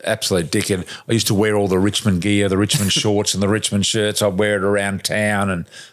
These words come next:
thought I was absolutely shit hot. Um, so yeah, I thought I was, um, I was, I was going all right, um, back in those days, but, uh, I learnt that perhaps that's not the way to do it. But yeah.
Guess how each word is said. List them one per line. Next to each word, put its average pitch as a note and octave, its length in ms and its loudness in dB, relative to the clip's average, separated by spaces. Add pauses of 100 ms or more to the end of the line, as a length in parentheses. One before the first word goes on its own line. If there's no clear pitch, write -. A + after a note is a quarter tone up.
thought A2+ 220 2
I G2 60 2
was G2 160 0
absolutely G2 460 0
shit - 240 0
hot. F#2 360 0 (380)
Um, G2 720 0
so - 160 -2
yeah, A#2 340 0
I A2 60 -2
thought B2+ 240 0
I G2 80 4
was, F#2+ 240 0 (100)
um, E2 640 0 (200)
I F#2 100 0
was, F2+ 420 -2 (120)
I - 20 -2
was F2 120 -2
going F2+ 260 -2
all E2 100 2
right, F#2 320 2 (540)
um, E2 340 0
back F2+ 240 -2
in F2+ 80 2
those F#2 260 0
days, F#2+ 320 -2
but, - 360 -4
uh, F2 200 0
I - 60 -4
learnt F2+ 380 0
that - 280 -8
perhaps - 260 -2
that's E2+ 200 -2
not - 160 -4
the F2 80 -4
way F2 140 0
to E2 80 -2
do F#2+ 160 0
it. A#2 100 -4
But - 140 -4
yeah. A2+ 220 0